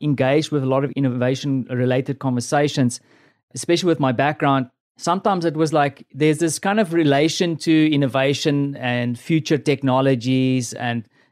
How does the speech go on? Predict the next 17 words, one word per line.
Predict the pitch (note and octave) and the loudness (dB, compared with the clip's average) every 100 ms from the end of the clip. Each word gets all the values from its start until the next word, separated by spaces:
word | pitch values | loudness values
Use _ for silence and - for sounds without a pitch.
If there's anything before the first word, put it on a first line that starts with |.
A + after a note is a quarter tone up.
| - | -4
this | C3+ B2 | -2 -2
classic | - D#3+ D3+ E3 B2+ | 0 0 2 -2 -2
old | D3 B2+ | -2 -2
Steve | - D#3 D3 | -2 0 0
Jobs | A2+ C#3 C3+ A#2 | 2 0 0 -2
with | C#3 | -2
his | C3+ A#2+ - | -2 -2 -2
iPhone | C3+ C3 D3+ C#3 | -2 -2 0 0
in | C3+ | 2
his | C3 A#2+ | 0 0
hand. | C3 B2+ B2 | -2 0 0
You | A3+ | 2
know | A3 | 2
what | E3 | 4
I'm | C#3 B2 | 2 0
talking | C#3 C3 C3+ | -2 0 0
about. | B2+ B2 C3 D3+ | 0 0 -2 -4